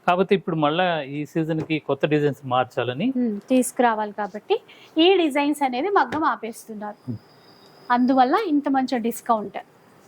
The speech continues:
Speaker 2: So, అందువల్లే లిమిటెడ్ స్టాక్ ఉందని చెప్పడం ఈ
Speaker 1: అవును.
Speaker 2: ఆఫర్ ఉన్న వాటిల్లో. స్టోర్ కి వస్తే గనక క-, మిగతా డిజైన్స్ కానీ అన్నీ చూసేసుకోవచ్చు. ఇప్పుడు ఇవన్నీ సేమ్ ప్రైస్ లోనే ఇస్తున్నారు సార్?
Speaker 1: అంటే ఒక,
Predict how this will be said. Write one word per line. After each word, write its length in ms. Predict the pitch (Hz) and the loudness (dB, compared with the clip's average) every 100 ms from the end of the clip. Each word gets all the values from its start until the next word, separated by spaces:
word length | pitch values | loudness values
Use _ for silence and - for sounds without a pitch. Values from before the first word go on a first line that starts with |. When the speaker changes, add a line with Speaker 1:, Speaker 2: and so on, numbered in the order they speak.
| - - - - | -20 -20 -6 -2
Speaker 2:
So, 80 | 208 226 | -2 -2
అందువల్లే 580 | 247 254 302 302 349 | 0 4 4 6 4
లిమిటెడ్ 420 | 427 311 294 330 320 | 4 2 2 0 -2
స్టాక్ 340 | - 285 285 | 0 0 0
ఉందని 240 | 254 254 269 | -6 -6 -4
చెప్పడం 260 | - - 196 - - | -8 -10 -14 -14 -8
ఈ 200 | 147 269 | -4 2
Speaker 1:
అవును. 140 | 240 226 | 4 2
Speaker 2:
ఆఫర్ 220 | 254 247 | -2 -8
ఉన్న 360 | 226 220 240 | -8 -6 -2
వాటిల్లో. 440 | 226 214 - 208 208 _ - 131 131 127 120 151 _ - - - - - - - - - - - | 0 -2 -4 -8 -8 _ -20 -18 -16 -16 -16 -18 _ -20 -20 -20 -20 -20 -20 -20 -20 -20 -20 -14
స్టోర్ 360 | - - 285 302 | -8 2 2 4
కి 260 | 294 330 - | 2 2 2
వస్తే 340 | 226 - - 269 | -4 -2 0 0
గనక 280 | 240 240 415 - _ - _ - 311 | 0 -2 -4 -4 _ -20 _ -6 -6
క-, 40 | - | 0
మిగతా 360 | 269 269 247 269 | 0 2 2 2
డిజైన్స్ 440 | 240 220 233 226 | 2 -2 -2 -4
కానీ 240 | - 220 254 | -4 -4 -2
అన్నీ 320 | 220 208 247 226 | -4 -4 -4 -6
చూసేసుకోవచ్చు. 640 | 202 208 - 208 - 320 | -10 -12 -10 -10 0 4
ఇప్పుడు 260 | 311 - 415 | 4 4 2
ఇవన్నీ 340 | 311 233 277 | 4 2 2
సేమ్ 280 | 381 269 240 | 0 -2 -4
ప్రైస్ 260 | 285 294 294 | -4 -4 -2
లోనే 180 | 302 285 | -4 -4
ఇస్తున్నారు 340 | - 226 226 | -6 -12 -10
సార్? 260 | - 392 175 | -8 -2 2
Speaker 1:
అంటే 200 | 160 202 | 4 4
ఒక, 180 | 165 | 4